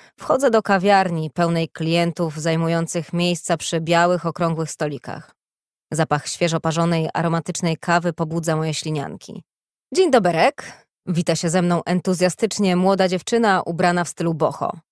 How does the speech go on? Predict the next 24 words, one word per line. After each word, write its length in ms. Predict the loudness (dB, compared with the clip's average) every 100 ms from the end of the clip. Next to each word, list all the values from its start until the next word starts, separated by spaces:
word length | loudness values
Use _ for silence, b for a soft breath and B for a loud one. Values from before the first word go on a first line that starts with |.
| _ _ _ _
Muszę 260 | -4 0 -2
przyznać, 460 | -2 -2 2 0
że 160 | 0 -2
taki 320 | 0 -2 0
dobór 340 | -2 0 0 0
materiałów 680 | 0 0 2 2 2 0
robi 220 | -2 0 0
wrażenie. 540 | 2 0 -2 -6 -14 -20 _ _
Kurczę, 420 | -6 -6 -4 -4 -6 -10 _ _
może 180 | -6 -4
sama 300 | -2 0 0
zrobię 260 | 0 -2
porządki 480 | -2 -2 -2 -2 -6
w 60 | -6
szafie 540 | -2 -2 -2 -2 -2
i 60 | -2
zakupię 400 | -6 -6 -4 -4
kilka 480 | -4 -6 -2 -2 -2
fatałaszków 680 | -4 -2 0 0 -2 -6
w 80 | -8
takim 300 | -8 -6 -6
stylu? 400 | -6 -4 -4 -6 -12 _ b b _ _ _ _ _ _ -4
„Co 100 | 0
podać?” 460 | 2 2 2 0